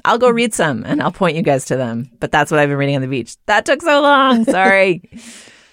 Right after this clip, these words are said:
Uh, if our listeners have read, uh, any of the Crazy Rich Asians books, I would be curious for them to point me to smart things to read about them.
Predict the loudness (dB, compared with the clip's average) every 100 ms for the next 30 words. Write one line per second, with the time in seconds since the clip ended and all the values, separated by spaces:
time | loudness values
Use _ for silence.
0 | -4 0 4 4 4 4 0 2 2 0
1 | -2 -6 -6 -4 -2 0 0 -2 -8 -6
2 | -4 -2 -2 -4 -4 -6 -8 -8 -6 -6
3 | -8 -8 -8 -6 -6 -6 -10 -20 _ -8
4 | -8 -6 -14 -18 -16 -14 -12 -12 -10 -8
5 | -8 -12 -14 -14 -12 -14 -16 -14 -14 -12
6 | -14 -14 -16 -14 -14 -12 -12 -12 -12 -12